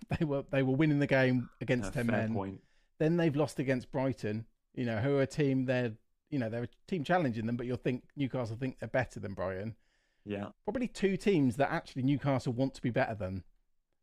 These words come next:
Speaker 1: is N-
Speaker 2: Yeah.
Speaker 1: Liverpool and Brighton. They've lost both of those. So can they actually put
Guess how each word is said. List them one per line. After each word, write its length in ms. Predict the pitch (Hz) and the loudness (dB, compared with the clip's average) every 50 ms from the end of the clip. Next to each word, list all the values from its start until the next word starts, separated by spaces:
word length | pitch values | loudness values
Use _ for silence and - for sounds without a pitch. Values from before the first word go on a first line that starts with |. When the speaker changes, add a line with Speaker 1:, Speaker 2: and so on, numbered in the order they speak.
| _ _ 131 | _ _ -6
Speaker 1:
is 220 | 123 113 101 110 | -6 -4 -2 -2
N- 80 | 135 139 | -2 -2
Speaker 2:
Yeah. 120 | 135 120 | 0 0
Speaker 1:
Liverpool 380 | 151 147 117 110 - - 135 131 | 0 0 0 0 0 0 2 2
and 100 | 120 117 | 4 4
Brighton. 460 | 127 120 120 117 - - 113 101 98 - - - - - _ _ _ _ _ _ - | 2 2 2 0 -2 -4 -6 -8 -8 -10 -16 -20 -20 -20 _ _ _ _ _ _ -16
They've 140 | 135 - 151 | -12 -8 -6
lost 280 | 156 170 - - - | -6 -6 -8 -10 -4
both 220 | - 139 135 - - | -2 -2 -2 -2 -4
of 100 | 104 110 | -2 0
those. 300 | 135 151 131 104 104 - | 0 2 2 0 0 -4
So 80 | - - | -6 -6
can 180 | - 185 196 208 | -4 -2 -2 0
they 140 | 220 220 | 0 -2
actually 280 | 220 - - - - 151 | -2 -4 -6 -8 -10 -10
put 220 | - - - 180 | -8 -4 -4 -4